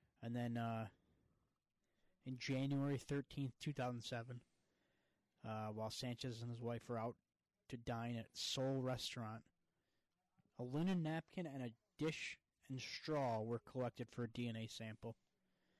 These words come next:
Uh, January fourteenth, two thousand seven, lab reports confirmed that Sanchez's D N A matched the bike path rapist. Man, January was a bad fucking month for this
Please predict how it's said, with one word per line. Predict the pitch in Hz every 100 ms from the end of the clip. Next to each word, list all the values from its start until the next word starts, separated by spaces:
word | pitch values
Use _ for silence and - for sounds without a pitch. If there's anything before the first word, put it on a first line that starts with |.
| _ _ _ _ _ -
Uh, | 113
January | 113 131 131 127 123
fourteenth, | - 135 - 135 123
two | -
thousand | 123 120 117
seven, | 127 117 117
lab | 117 117
reports | 120 - 127 113
confirmed | - 117 - 120 120 120 - _
that | 117 -
Sanchez's | - 117 - 123 120 -
D | 127
N | 120
A | 117 120 117 _ _ _ _ _ _ _ _
matched | 127 117 113 - - - -
the |
bike | 123 120 117
path | 117 110 -
rapist. | 107 107 107 - - - _ _ _ _ _ _ _ _ _ _ _ _ _ _ _ _ _ _ _ _ -
Man, | 107 98
January | - 135 165 110
was | 107
a | - -
bad | 135 127
fucking | 139 127 107
month | 131 131 -
for |
this | 127 -